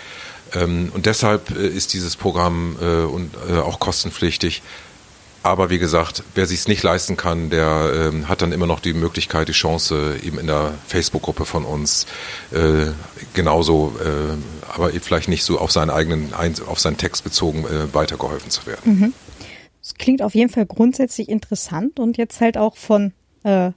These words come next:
Speaker 2: Autorenperspektive, äh, Autorinnenperspektive, ähm, ist es natürlich halt auch,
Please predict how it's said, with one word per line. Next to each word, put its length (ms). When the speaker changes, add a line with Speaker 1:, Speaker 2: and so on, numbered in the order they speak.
Speaker 2:
Autorenperspektive, 1600
äh, 240
Autorinnenperspektive, 1500
ähm, 540
ist 180
es 120
natürlich 480
halt 160
auch, 300